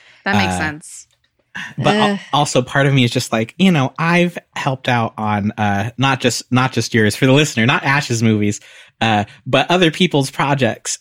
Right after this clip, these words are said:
Speaker 2: And, like, ain't nobody ever doing anything by the rules. Everything's always, like, illegal and bad. We were shooting somewhere and they wanted to put, like, they wanted to bypass the fuse in the circuit breaker because the lights were
Speaker 1: Oh my
Speaker 2: overheating
Speaker 1: God.
Speaker 2: it. And it's just like, people are just gonna do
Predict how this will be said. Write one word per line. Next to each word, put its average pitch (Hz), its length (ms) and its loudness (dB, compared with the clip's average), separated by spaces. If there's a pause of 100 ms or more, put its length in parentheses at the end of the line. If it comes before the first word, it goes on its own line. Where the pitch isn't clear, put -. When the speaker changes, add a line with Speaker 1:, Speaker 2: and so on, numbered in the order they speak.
Speaker 2:
And, 135 140 2
like, 135 220 0 (100)
ain't 208 100 -8
nobody 165 360 0
ever 120 260 -2
doing 104 260 -2
anything 92 400 -4
by 87 160 -8
the 87 120 -12
rules. 78 420 -14
Everything's 135 460 0
always, 110 400 0
like, 101 200 -4
illegal 95 460 -4
and 92 160 -8
bad. 90 360 -6
We 104 120 -2
were 117 120 2
shooting 120 360 0
somewhere 113 600 2 (520)
and 101 200 2
they 98 80 2
wanted 104 300 2
to 98 60 -6
put, - 400 -2
like, 92 400 -6 (140)
they 117 120 -2
wanted 107 260 2
to 95 240 -2 (120)
bypass 107 480 -2
the 92 100 -12
fuse 107 440 -4
in 98 100 -4
the 95 60 -6
circuit - 340 -8
breaker 104 320 -4
because 98 280 -10
the - 80 -8
lights 95 280 -6
were 233 80 -6
Speaker 1:
Oh - 40 -4
my 104 40 -2
Speaker 2:
overheating 104 460 -4
Speaker 1:
God. 104 140 -2
Speaker 2:
it. 101 60 -12 (460)
And 113 100 2
it's 104 100 -2
just - 180 -4
like, 104 260 0 (160)
people 131 460 -2
are 107 80 -8
just 117 220 -4
gonna 110 180 0
do 104 420 -4